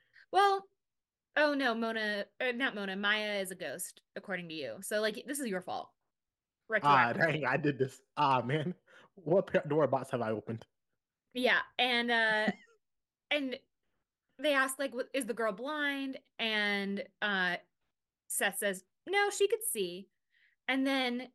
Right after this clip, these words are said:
Speaker 1: Martha is like, "Go upstairs. Like, shut up and go upstairs. Go play with some dolls. Like, fuck you."
Speaker 2: N-, no, no. Here was the weird thing. Pause. The weirdest thing <laughs> of the entire scene for me.
Speaker 1: That grandma
Speaker 2: She
Speaker 1: does
Speaker 2: said,
Speaker 1: not like that child.
Speaker 2: she said, "Take the groceries upstairs."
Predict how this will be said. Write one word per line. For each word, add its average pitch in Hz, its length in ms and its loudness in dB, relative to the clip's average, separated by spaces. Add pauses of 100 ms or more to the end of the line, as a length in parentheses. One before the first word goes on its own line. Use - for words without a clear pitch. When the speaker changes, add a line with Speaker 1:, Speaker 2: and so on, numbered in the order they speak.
Speaker 1:
Martha 294 300 2
is 233 140 0
like, 202 260 -4
"Go 453 140 0
upstairs. 208 380 -2
Like, 220 120 -6
shut 339 180 -2
up 403 100 -2
and 370 100 -8
go 311 100 -2
upstairs. 185 380 -4
Go 254 120 -2
play 277 260 -2
with 247 120 -10
some 233 140 -8
dolls. 156 360 -4
Like, 190 160 -6
fuck - 280 -8
you." 147 240 -4 (140)
Speaker 2:
N-, 170 140 -6 (240)
no, 208 440 0 (220)
no. 226 340 2 (140)
Here 277 180 2
was 320 160 2
the 208 120 2
weird 190 240 4
thing. 101 120 -10 (220)
Pause. - 260 -6 (160)
The 156 100 6
weirdest 202 360 6
thing 160 220 2
<laughs> - 60 -10
of 175 40 0
the 165 80 2 (160)
entire 196 300 4
scene 180 200 -2
for 165 160 -8
me. 147 240 -8 (320)
Speaker 1:
That 440 140 6
grandma 359 240 8
Speaker 2:
She - 60 8
Speaker 1:
does 262 120 4
Speaker 2:
said, - 60 6
Speaker 1:
not 285 160 6
like 269 140 2
that 269 160 0
child. 190 500 -2 (440)
Speaker 2:
she - 240 2
said, 151 300 -4
"Take - 280 -6
the 160 80 0
groceries 147 640 -4
upstairs." - 800 -12